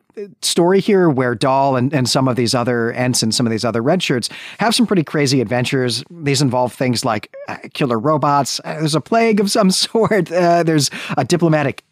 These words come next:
escort mission that goes all wrong as this aggrieved acquaintance from the captain's past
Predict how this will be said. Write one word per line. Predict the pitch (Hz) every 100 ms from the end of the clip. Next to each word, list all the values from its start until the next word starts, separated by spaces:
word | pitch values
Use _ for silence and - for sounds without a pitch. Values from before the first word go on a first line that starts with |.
| -
escort | 247 - 240 233 175
mission | 208 - 208 190
that | 170
goes | 180 175 170 -
all | 165 156 147
wrong | 147 147 147 147 151
as | - 123 117 -
this | - 123 - -
aggrieved | 139 113 131 156 156 147
acquaintance | - - 147 147 151 147
from | 151 131
the | 123
captain's | - 135 135 120
past | - 139 139 135